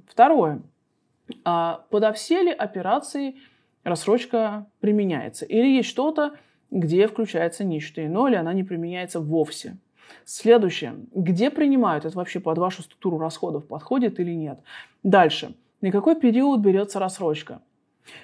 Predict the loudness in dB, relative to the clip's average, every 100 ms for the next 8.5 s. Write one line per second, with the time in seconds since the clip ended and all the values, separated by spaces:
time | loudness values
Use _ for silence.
0 | _ _ _ 4 4 4 2 2 2 4
1 | 4 4 2 0 2 4 4 2 -2 -6
2 | -8 -10 -12 _ _ _ _ _ _ _
3 | _ _ 4 6 6 6 6 6 4 4
4 | 4 2 -2 -2 0 -2 -2 -2 -2 0
5 | 2 4 4 2 0 -2 -4 -6 -4 -4
6 | -6 -8 -4 -4 -2 2 4 2 -2 -10
7 | _ _ _ -4 0 0 0 -2 -4 -2
8 | 0 0 -2 -8 -14